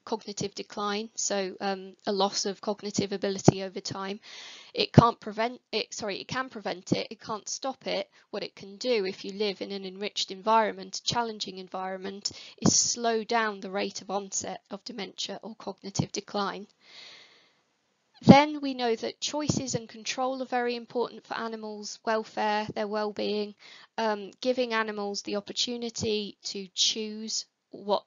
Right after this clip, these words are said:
they have in their environment or choose what they work for is associated with feeling good.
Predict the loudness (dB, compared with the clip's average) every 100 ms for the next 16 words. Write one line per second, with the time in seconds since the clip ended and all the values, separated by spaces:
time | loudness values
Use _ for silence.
0 | -4 0 2 0 -2 -12 -4 0 2 0
1 | -2 -4 -4 -2 0 2 0 -4 -6 -6
2 | -4 -2 -2 0 2 2 -2 -8 -6 -6
3 | -4 0 2 2 0 -8 -4 -4 -6 -10
4 | -16 -6 -2 2 2 2 0 0 0 -2
5 | -6 -8 -8 -6 -4 -6 -8 -8 -8 -8